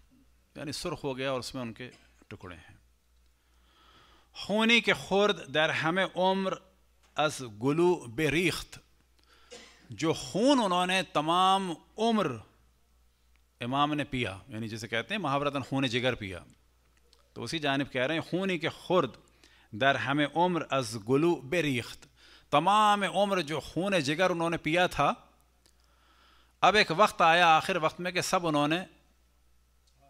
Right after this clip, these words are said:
बाहर निकाल दिया। "दिल रा तोही जे खून दिल चंद साले करद", और अपने दिल को उस चंद साल में जो उन्होंने खून जिगर पिया था उससे खाली कर दिया।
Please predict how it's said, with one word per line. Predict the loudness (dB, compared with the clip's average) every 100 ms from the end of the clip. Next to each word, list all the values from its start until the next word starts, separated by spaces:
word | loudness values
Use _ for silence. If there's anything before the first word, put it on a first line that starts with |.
| _ -20 _ _ _ -14
बाहर | -6 -4 -4
निकाल | -8 -14 -16
दिया। | -18 -20 -20 _ _ _ _ _ _ _ _ _ _ _ -20 _ _ _ -10
"दिल | -2 2 4
रा | 4 4
तोही | 2 -4 -4 -2 -2 -2 -4 -12
जे | -12 -6 -6
खून | -6 -6 -4 -2
दिल | -2 -2 -2 -4 -10 -10
चंद | -2 0 0
साले | -2 -2 0 0 -2
करद", | -4 -6 -8 -14 -6
और | -2
अपने | -2 -2 -6
दिल | -4 -4 -4
को | -2 -2 -4 -10 _ _ -20 -20 -20 _ -6
उस | -4 -4 -4 2
चंद | 2 2 -2
साल | -2 0 6 8 8 4
में | 0
जो | 0
उन्होंने | 0 0 -2
खून | -2 -2 -2
जिगर | 0 0 0
पिया | -2 -2 0 0
था | -2
उससे | -6 -4 -6
खाली | -4 -4 -6
कर | -8 -16
दिया। | -20 -20 -20